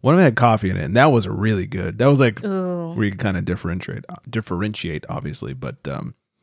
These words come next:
Speaker 1: yeah, looking forward to the barrel-aged version of these. Um, a little bit of more, a little bit more fallout from the whole Rat Magnet Brienne, uh, situation where people were, were coming out with their stories of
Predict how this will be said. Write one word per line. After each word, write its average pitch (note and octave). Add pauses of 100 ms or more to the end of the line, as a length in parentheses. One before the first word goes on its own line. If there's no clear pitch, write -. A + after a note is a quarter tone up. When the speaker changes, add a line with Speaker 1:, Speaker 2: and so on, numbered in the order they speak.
(100)
Speaker 1:
yeah, B2+
looking D#3
forward D#3+
to -
the C3
barrel-aged A2+
version F#2+ (460)
of G2
these. F#2 (800)
Um, E3 (280)
a E3
little F3
bit G3+
of F#3
more, E3+
a D3 (520)
little E3+
bit -
more C#3+
fallout C#3+
from A2+
the G#2+
whole B2 (760)
Rat C#3
Magnet B2+
Brienne, B2+
uh, G#2
situation A#2+
where G#2
people A2
were, G#2 (500)
were G2+
coming A2
out G2
with G2+
their G2+
stories G#2
of F#2+